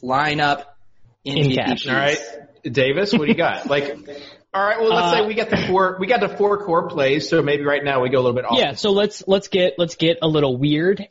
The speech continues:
Speaker 2: and let's go Dallas Goedert at tight end with Alshon Jeffrey likely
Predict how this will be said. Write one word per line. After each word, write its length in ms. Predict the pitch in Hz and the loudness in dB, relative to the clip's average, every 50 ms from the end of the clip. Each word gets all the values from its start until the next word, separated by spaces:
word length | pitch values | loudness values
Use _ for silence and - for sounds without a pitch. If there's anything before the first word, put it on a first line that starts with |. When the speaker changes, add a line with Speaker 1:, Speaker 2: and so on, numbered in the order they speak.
| - | -4
Speaker 2:
and 300 | 156 151 151 143 143 131 139 | 0 0 2 2 0 0 2
let's 280 | 135 147 - - - | 2 0 0 0 -4
go 560 | - - 143 139 139 139 139 139 143 - - - - 135 143 | -2 0 2 2 4 2 2 0 0 -2 -6 -10 -12 -12 -4
Dallas 520 | - 151 123 135 160 175 180 185 180 - 196 - - | -2 -2 0 2 2 2 2 2 0 -2 -10 -8 -8
Goedert 520 | 151 127 127 123 156 170 147 123 123 120 - _ | -4 -2 2 2 2 2 2 0 -2 -4 -6 _
at 220 | 135 135 135 - | -4 -4 -4 -6
tight 220 | - - 147 139 135 | -4 -2 -2 0 0
end 260 | 135 139 139 143 147 | 0 0 0 0 0
with 160 | 147 123 - - - | -2 -2 -2 -2 0
Alshon 400 | 143 147 135 - 156 123 117 113 | 0 0 0 0 -2 -2 -2 -2
Jeffrey 540 | 131 139 151 - - 208 214 226 240 - - - - - - - _ | -2 -2 -2 0 2 2 2 2 0 -4 -10 -18 -20 -20 -20 -20 _
likely 640 | - 160 175 202 202 - 240 254 262 277 254 247 - | 0 0 0 0 0 0 0 0 0 0 -2 -4 -10